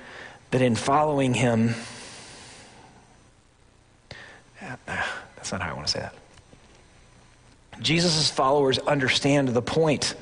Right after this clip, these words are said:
of the law and are not burdened by it the way that these Pharisees were. They had developed thirty-nine other rules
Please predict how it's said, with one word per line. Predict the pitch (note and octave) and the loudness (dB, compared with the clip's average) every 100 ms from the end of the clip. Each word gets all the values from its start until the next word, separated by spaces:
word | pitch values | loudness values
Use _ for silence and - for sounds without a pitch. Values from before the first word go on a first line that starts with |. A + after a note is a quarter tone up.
| - | -4
of | B2 A#2 | -2 0
the | A#2 | 2
law | A2+ A2+ G2 G#2 - - - - - | 2 2 2 0 -6 -14 -20 -10 -2
and | C3 | 0
are | |
not | C3+ C3+ C3 | 2 0 0
burdened | D3 D3 D3 C3 A#2 | 2 2 2 0 0
by | G2 F#2 | 0 2
it | F2 D#2+ A2 | 2 0 0
the | A2+ | 2
way | A2 A2+ | 4 2
that | G#2 | 0
these | G2+ G2 | 0 -2
Pharisees | - A2 G2+ - F2+ | 2 2 2 0 0
were. | F#2+ F2 | 0 0
They | G2+ | 2
had | G#2+ F#2+ | 2 0
developed | G2 A2 G#2+ - | 2 4 2 2
thirty-nine | C#3 C3 A2+ A#2+ A#2+ - | 2 4 2 2 0 0
other | C3+ C#3 | 2 2
rules | B2 C3 B2+ A#2 A2 | 4 4 4 4 2